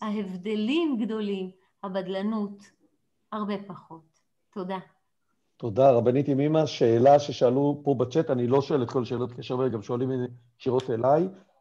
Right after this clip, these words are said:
Speaker 2: אה, הנה, איתי סדן עכשיו גם שואל, כשאת אומרת לימוד משותף, שאלו גם קודם על איזה טקסטים, ואני אגיד לך משהו עכשיו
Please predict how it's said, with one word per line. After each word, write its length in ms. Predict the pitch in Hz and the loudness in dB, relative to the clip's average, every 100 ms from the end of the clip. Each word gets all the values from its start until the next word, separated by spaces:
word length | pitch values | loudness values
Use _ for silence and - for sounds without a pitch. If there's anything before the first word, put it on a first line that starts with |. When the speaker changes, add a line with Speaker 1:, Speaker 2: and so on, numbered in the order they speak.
| _ 120 | _ 2
Speaker 2:
אה, 720 | 123 123 127 123 123 127 127 139 | 6 8 8 8 8 6 4 2
הנה, 220 | 143 127 | 0 0
איתי 300 | 113 139 131 | 2 2 2
סדן 320 | 127 117 131 | 0 0 0
עכשיו 220 | 127 123 | 0 0
גם 160 | 131 147 | 0 0
שואל, 300 | 170 160 151 | 0 0 0
כשאת 220 | - 135 | -2 0
אומרת 300 | 143 165 156 | 0 0 0
לימוד 280 | 143 156 160 | 0 2 2
משותף, 520 | 180 135 123 151 143 | 0 -2 -2 -2 -2
שאלו 220 | - 135 | -2 0
גם 140 | 147 120 | 0 0
קודם 280 | 151 147 143 - _ - | 0 0 -2 -8 _ -2
על 140 | 123 | 4
איזה 280 | 147 147 - | 4 2 0
טקסטים, 460 | 147 147 - 202 151 | 0 0 -6 -4 0
ואני 120 | 147 | 2
אגיד 140 | 143 | 2
לך 100 | 180 | 2
משהו 240 | 165 156 170 | 0 -2 -2
עכשיו 180 | 175 | -2